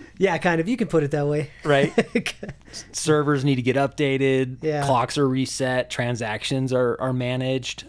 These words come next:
Speaker 2: Um,
Speaker 1: Yeah.
Speaker 2: you know, the new year, uh, in, or the old year ends, the new year begins. Oh, that sounds great. I actually had a crazy New Year's. I went to a, a dance party,
Speaker 1: <laughs> Oh,
Speaker 2: um,
Speaker 1: yeah.
Speaker 2: at a local studio,
Speaker 1: Uh-huh.
Speaker 2: um, that I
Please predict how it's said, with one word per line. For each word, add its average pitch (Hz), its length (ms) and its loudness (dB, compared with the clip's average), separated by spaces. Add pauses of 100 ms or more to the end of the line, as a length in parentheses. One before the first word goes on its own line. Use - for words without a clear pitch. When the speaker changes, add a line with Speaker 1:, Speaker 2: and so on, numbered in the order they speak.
Speaker 2:
Um, 117 300 -2
Speaker 1:
Yeah. 107 300 -2
Speaker 2:
you 127 140 -4
know, 107 260 -4
the 113 140 -6
new 131 160 2
year, 127 380 0 (200)
uh, 98 180 -8
in, 147 280 0
or 131 100 0
the 135 80 -2
old 147 160 2
year 135 240 0
ends, 147 240 0
the 127 60 -2
new 131 100 0
year 127 180 0
begins. 127 640 -4 (1500)
Oh, 147 120 2
that 143 140 2
sounds 143 180 2
great. 143 220 4
I 160 160 4
actually 131 280 -2
had 123 200 -4
a 104 40 -6
crazy 143 380 0
New 120 100 0
Year's. 110 380 -2
I 123 320 -6 (160)
went 135 320 -2
to 120 200 0
a, 104 340 -2
a 135 80 -8
dance 123 320 -2
party, 151 480 0 (260)
Speaker 1:
<laughs> - 260 -14
Oh, 202 60 4 (260)
Speaker 2:
um, 117 80 0
Speaker 1:
yeah. 156 220 0
Speaker 2:
at 135 140 0
a 131 40 2
local 139 380 2
studio, 151 680 0
Speaker 1:
Uh-huh. 139 180 0
Speaker 2:
um, 131 160 -2
that 123 140 -2
I 117 220 -2